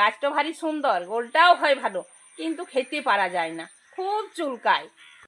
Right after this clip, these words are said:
বন্ধুরা, বাজারে ওই যে ওল কিনে নিয়ে আসে তোমাদের কাকু, ওই ওলটা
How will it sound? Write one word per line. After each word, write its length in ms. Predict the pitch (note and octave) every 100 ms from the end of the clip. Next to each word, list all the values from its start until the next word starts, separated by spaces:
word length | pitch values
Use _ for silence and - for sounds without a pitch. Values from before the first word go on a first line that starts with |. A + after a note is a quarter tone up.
| _ _ _ _ F#3+
বন্ধুরা, 480 | G#3 A#3+ C4+ A#3+ A3 G3
বাজারে 440 | F#3 F#3 G3+ G#3+ A#3 A#3+ A#3
ওই 80 | A3
যে 100 | A#3 A#3+ A3+
ওল 160 | A3+ A#3 G#3
কিনে 260 | G3 A3 A#3+
নিয়ে 180 | A#3+ A#3
আসে 220 | A3+ - A3+ G#3+
তোমাদের 340 | F#3+ G3 G3+ G#3
কাকু, 340 | G#3+ A3+ A#3 A3+ A#3 - _ _ -
ওই 200 | F#3 A3+ A#3+
ওলটা 340 | C4 B3+ C4